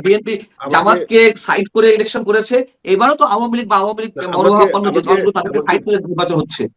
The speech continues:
Speaker 2: ওকে, আমাকে বাধা না দিয়ে কথাটা বলতে দেন। আমি আপনাকে
Speaker 1: জি।
Speaker 2: বলছি যে আপনি আজকে বিভিন্ন আপনার মতে অন্যায়, অবিচার, অত্যাচারের শিকার হচ্ছেন। আমি তো জামাত ইসলাম ক্ষমতায় নয়,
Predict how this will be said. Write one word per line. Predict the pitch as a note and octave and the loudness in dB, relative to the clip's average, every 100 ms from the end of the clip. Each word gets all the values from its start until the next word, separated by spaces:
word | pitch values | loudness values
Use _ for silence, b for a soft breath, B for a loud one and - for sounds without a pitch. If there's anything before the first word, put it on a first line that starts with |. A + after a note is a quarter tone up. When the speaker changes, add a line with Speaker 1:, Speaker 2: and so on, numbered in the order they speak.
| _ _ _ | _ _ _
Speaker 2:
ওকে, | G#2+ - | -16 -12
আমাকে | B2 C#3+ | -8 -6
বাধা | F3+ B2+ C3 | -4 -6 -6
না | D3+ D#3+ | -4 -4
দিয়ে | D#3 B2+ | -4 -6
কথাটা | A#2+ C3+ | -4 -4
বলতে | C3+ C#3 | -4 -6
দেন। | B2+ C#3 - _ _ _ | -6 -8 -10 _ _ _
আমি | - E3 | -6 -4
আপনাকে | E3+ F3 | -2 -4
Speaker 1:
জি। | E3 | 0
Speaker 2:
বলছি | G3+ E3+ - | 4 4 0
যে | - B2 C3+ - - | -8 -6 -6 -6 -10
আপনি | - A#2 A#2 D#3 G3+ | -16 -14 -8 -6 -6
আজকে | B2+ C3+ - F3+ | -10 -14 -4 -4
বিভিন্ন | E3 C3 D3 E3 F#3+ - _ _ | -4 -6 -6 -6 -6 -10 _ _
আপনার | - C#3+ - F3+ C#3+ | -14 -12 -6 -6 -6
মতে | B2 A#2+ C3+ - | -10 -6 -6 -6
অন্যায়, | - C3+ C3+ D3+ | -10 -8 -6 -4
অবিচার, | C3+ A#2+ B2+ C#3+ | -4 -8 -6 -6
অত্যাচারের | C3 - B2+ A2+ A#2+ | -6 -8 -10 -8 -8
শিকার | - D#3 | -8 -8
হচ্ছেন। | - - - _ _ _ _ _ _ _ _ _ _ _ _ | -8 -12 -20 _ _ _ _ _ _ _ _ _ _ _ _
আমি | D3 F#3 | -4 0
তো | G#3 | 0
জামাত | F#3 E3+ D#3 | -2 -2 -4
ইসলাম | C#3+ D3 | -8 -10
ক্ষমতায় | C#3+ C#3+ C#3+ | -6 -6 -4
নয়, | A2+ G#2 | -6 -8